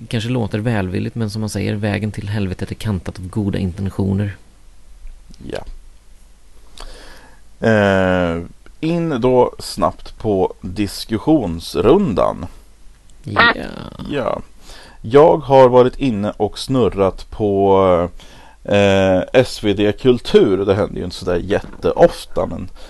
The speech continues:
Speaker 2: det var en grej som, eh, eh, även här på Svenska Dagbladet och väckte min uppmärksamhet. Så det är en krönika som Anina Rabe har skrivit. Ehm, och, ehm, hon, eh,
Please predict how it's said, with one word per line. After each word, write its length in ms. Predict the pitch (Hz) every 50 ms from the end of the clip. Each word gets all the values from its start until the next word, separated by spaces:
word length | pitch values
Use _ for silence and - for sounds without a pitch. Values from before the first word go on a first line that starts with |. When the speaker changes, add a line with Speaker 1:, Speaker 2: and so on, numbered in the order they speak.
| - - -
Speaker 2:
det 80 | - 117
var 140 | 117 120 127
en 140 | 131 127
grej 220 | 120 107 95 90 90
som, 400 | - - 101 95 90 92 92 92
eh, 720 | 92 87 - - 98 92 - - - - 131 - - 98
eh, 320 | 101 - - 50 50 50 - - - - - - - - - - - - -
även 260 | 95 101 95 95 92
här 80 | 95 87
på 220 | - 95 90 90 - -
Svenska 320 | - - 98 90 - 104
Dagbladet 480 | 101 98 95 92 95 92 92 90 87 -
och 100 | 92 95
väckte 240 | 87 - - - -
min 140 | 80 - - -
uppmärksamhet. 720 | - - - - 67 - - - 65 64 53 50 - -
Så 80 | - - - - - - - - - -
det 80 | 123
är 40 | 135
en 60 | 151
krönika 600 | - - 135 131 120 113 117 117 - 147 143 135
som 540 | - - - 131 123 120 117 117 117 117 110 -
Anina 460 | - 113 120 131 127 113 98 95 95
Rabe 480 | 95 107 123 139 120 87 82 85 92 120
har 160 | 120 135 139
skrivit. 540 | - - - 135 117 95 87 - - - - - - - - - - - - - - - - - - - -
Ehm, 680 | - - 107 107 104 101 101 101 101 98 98 101 101 - -
och, 420 | - 117 113 - - - - -
ehm, 480 | 120 113 110 107 104 107 104 104 101 98 - - - - - - - - - - - - - - - - - - - - - -
hon, 480 | - 107 117 135 147 139 135 139 135 135
eh, 600 | 131 131 127 123 123 120 117 113 113 110 104